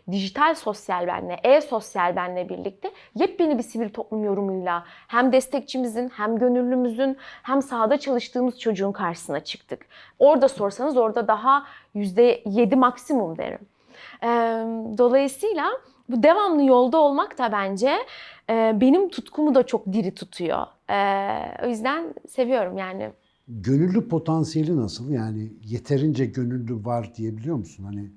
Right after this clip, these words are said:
Speaker 2: çünkü bu çok güzel bir şey ve bizim insanımız duyarlıdır bu tip konular.
Speaker 1: Evet. Şimdi şöyle, tabii biz aslında duyarlıyız ama aksiyona geçmede bir, e, sıkıntı yaşıyoruz. Türkiye'de gönüllülük oranı yüzde yedi.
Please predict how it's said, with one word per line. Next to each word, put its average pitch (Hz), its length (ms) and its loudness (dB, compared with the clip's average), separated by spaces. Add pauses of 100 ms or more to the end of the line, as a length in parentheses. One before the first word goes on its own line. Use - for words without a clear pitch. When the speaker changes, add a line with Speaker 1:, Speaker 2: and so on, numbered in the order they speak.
(400)
Speaker 2:
çünkü 127 220 -8
bu 131 240 -4
çok 120 240 -8
güzel 113 340 -2
bir 98 40 -8
şey 117 180 -6
ve 117 240 -6
bizim 117 220 -6
insanımız 120 440 -6
duyarlıdır 107 480 -6 (100)
bu - 40 -20
tip - 200 -20
konular. 90 260 -16 (480)
Speaker 1:
Evet. 370 140 0 (500)
Şimdi 370 280 -8
şöyle, 381 600 -4 (640)
tabii 294 480 -2 (220)
biz 269 400 0 (160)
aslında 320 460 0 (800)
duyarlıyız 233 760 2
ama 285 180 2
aksiyona 294 440 2
geçmede 208 680 4
bir, 180 220 -2
e, 180 240 2
sıkıntı 190 420 -4
yaşıyoruz. 175 500 -4
Türkiye'de 233 400 -2
gönüllülük 233 440 0
oranı 240 200 0
yüzde 233 260 2
yedi. 208 340 2